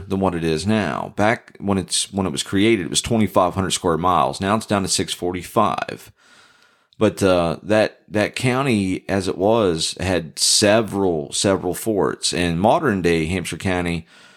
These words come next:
only had a handful of those. Uh, Fort Pearsall was one.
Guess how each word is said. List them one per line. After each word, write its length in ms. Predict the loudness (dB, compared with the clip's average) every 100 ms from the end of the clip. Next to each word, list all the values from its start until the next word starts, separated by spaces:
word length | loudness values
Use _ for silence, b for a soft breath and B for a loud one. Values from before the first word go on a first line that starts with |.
| b b
only 220 | 0 2 4
had 340 | 4 2 0
a 100 | -2
handful 560 | 0 2 2 0 0 2
of 80 | 2
those. 640 | 2 2 -4 -8 -8 -8 -6
Uh, 140 | -4 -2
Fort 320 | 2 2 2
Pearsall 580 | 2 2 4 4 2 0
was 220 | -4 -4
one. 380 | -4 -6 -8